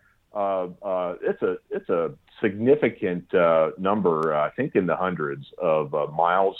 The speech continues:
of, uh, free flowing streams with, uh, wild trout. Uh, you know, you gotta cut back your expectations. You know, if you were a steelhead fisherman in, uh, <laughs> in Washington or Oregon, it's gonna be a little different. They're a bit smaller, but it's just very exciting and,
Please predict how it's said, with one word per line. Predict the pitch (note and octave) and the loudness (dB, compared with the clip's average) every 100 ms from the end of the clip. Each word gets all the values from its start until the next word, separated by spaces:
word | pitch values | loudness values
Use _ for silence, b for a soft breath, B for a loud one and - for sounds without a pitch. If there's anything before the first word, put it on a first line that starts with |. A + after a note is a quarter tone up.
| - | -8
of, | D#2+ D#2 D2 | -2 -2 -2
uh, | E2 D2+ C#2+ | -2 0 0
free | - B2 | 0 2
flowing | B2 G#2+ G2+ | 4 2 2
streams | - E2+ E2+ G2 F2+ | -4 -8 -6 -8 -8
with, | D#2+ D2 _ | -8 -10 _
uh, | D#2 D2 | -4 -4
wild | C#2+ D#2+ F2 D#2+ | -2 0 0 -2
trout. | - D#2+ - _ _ _ _ _ | -4 -4 -4 _ _ _ _ _
Uh, | E2+ D#2 D#2 | -8 -8 0
you | A#2+ | 4
know, | B2 | 6
you | B2 | 6
gotta | D3+ C3 B B B B - | 6 4 B B B B -4
cut | C#3 | -2
back | A#2+ C3+ B2+ | 0 0 -2
your | A#2 | -8
expectations. | A2+ - G#2+ - A#2 A2+ F2+ F2 E2+ | -8 -10 -10 -8 -10 -10 -16 -18 -8
You | |
know, | F2+ F2+ E2+ F2+ | -6 -4 -6 -14
if | - | -4
you | A2 | -2
were | G2+ | 0
a | F2+ | -2
steelhead | - C3 A#2 G#2 - | 2 2 4 2 0
fisherman | G#2 - F#2+ F#2+ F#2 | -8 -6 -6 -4 -4
in, | E2+ E2+ E2 | -6 -6 -2
uh, | E2 D#2+ _ _ | -2 -2 _ _
<laughs> | _ _ | _ _
in | - - - C3+ | -6 -2 0 2
Washington | G#2+ A#2+ A2+ A2+ G2+ A#2+ | 4 2 0 -8 -6 -6
or | G2+ | -4
Oregon, | G2+ G#2+ G2 F2+ F2 E2+ _ _ _ _ | -2 -2 -2 -4 -6 -8 _ _ _ _
it's | - - | -10 0
gonna | C#3+ | 2
be | C3+ | 4
a | B2+ | 2
little | B2+ A#2+ | -2 -4
different. | G2 F2 F#2+ F#2 | -6 -6 -8 -6
They're | F2+ | -6
a | |
bit | E2 G2+ - | -6 -10 -8
smaller, | G2+ G2 D#2+ D2 - _ _ _ - | -2 0 0 -4 -10 _ _ _ -8
but | F#2+ | -6
it's | |
just | - - | -6 -2
very | G#2 F#2+ | 2 2
exciting | E2+ - F#2 E2 E2 D2+ | 0 -4 -2 -2 -4 -8
and, | C#2+ | -12